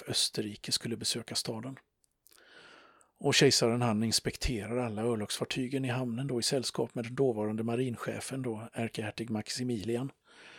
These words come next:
Eh, det var han som då senare blev kortvarig kejsare över Mexiko, men det är en helt annan historia. Eh, och efter att ha sett sig omkring på husar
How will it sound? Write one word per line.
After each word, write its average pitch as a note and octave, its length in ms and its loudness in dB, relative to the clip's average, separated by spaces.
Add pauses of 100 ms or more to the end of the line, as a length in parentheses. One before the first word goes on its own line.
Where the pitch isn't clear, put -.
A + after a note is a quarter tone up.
(560)
Eh, A2 640 0
det G#2+ 80 0
var A2+ 80 2
han A#2 140 2
som A#2 180 0
då A2 240 4 (120)
senare G#2 600 2
blev A2 120 -6
kortvarig G#2+ 680 -2
kejsare A#2+ 540 2
över A2+ 160 -4
Mexiko, - 580 -2
men B2 140 -4
det A#2 60 0
är - 20 0
en A#2+ 60 -2
helt A#2+ 240 -2
annan G#2+ 220 -4
historia. A#2+ 560 -2 (1500)
Eh, B2 240 4
och D3 180 6
efter D3 180 6
att - 60 2
ha D#3+ 60 6
sett - 300 6
sig - 160 4
omkring D#3 420 4
på B2+ 260 0
husar A2+ 560 2